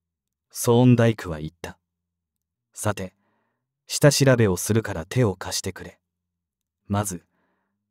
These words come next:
ベルトをしているかどうか確認しよう。」ウエストコートのボタンを外し、シャツをたくし上げると、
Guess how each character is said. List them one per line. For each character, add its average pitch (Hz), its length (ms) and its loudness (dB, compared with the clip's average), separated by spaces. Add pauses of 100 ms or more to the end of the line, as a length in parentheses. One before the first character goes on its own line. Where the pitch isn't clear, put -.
(140)
ベ 113 160 4
ル 139 100 4
ト 131 160 4
を 117 60 4
し - 100 -2
て 120 120 2
い 117 100 4
る 117 80 2
か 87 140 -6
ど 110 180 2
う - 40 -6
か 87 120 -14
確 98 260 -4
認 104 180 4
し - 240 -6
よ 76 220 -14 (920)
う。」 110 80 -2
ウ 131 60 4
エ 143 80 6
ス - 100 -6
ト - 120 4
コ 135 160 4
ー - 20 2
ト 101 140 -4
の 87 100 -4
ボ 90 140 -4
タ 95 120 -4
ン 95 140 0
を 87 80 -4
外 90 240 -10
し、 - 260 -6 (840)
シ - 140 0
ャ 135 40 6
ツ - 160 -2
を 90 100 0
た 92 140 -10
く - 80 -10
し - 200 0
上 107 80 2
げ 104 120 -2
る 87 80 -8
と、 85 200 -14